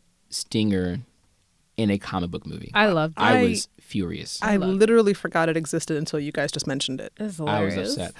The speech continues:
Speaker 1: Luckily, the credits aren't so long. It isn't like Endgame
Speaker 3: Mm-hmm.
Speaker 1: where it's, like, ten minutes of credits and then
Speaker 3: Mm-hmm.
Speaker 1: you wait for that. It's short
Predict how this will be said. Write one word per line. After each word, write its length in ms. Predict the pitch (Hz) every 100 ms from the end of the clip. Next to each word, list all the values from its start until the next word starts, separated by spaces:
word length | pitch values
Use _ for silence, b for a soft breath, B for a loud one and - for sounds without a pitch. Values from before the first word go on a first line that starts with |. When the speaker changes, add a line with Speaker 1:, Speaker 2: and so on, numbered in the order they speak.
| B 131
Speaker 1:
Luckily, 260 | 170 175
the 60 | 135
credits 300 | - 139 131 117
aren't 160 | 117
so 100 | -
long. 220 | 104 104 110
It 60 |
isn't 100 | 117
like 160 | 107 -
Endgame 180 | 107 175
Speaker 3:
Mm-hmm. 180 | - 92
Speaker 1:
where 100 | 90
it's, 140 | -
like, 180 | 160 87
ten 140 | - -
minutes 200 | 95 -
of 60 | -
credits 340 | 110 92 175
and 140 | 185 170
then 60 |
Speaker 3:
Mm-hmm. 80 | 170
Speaker 1:
you 60 | 90
wait 180 | 87 82
for 140 | -
that. 260 | 92 87 - b b b b b _ _
It's 140 | 170 -
short 380 | - 143 160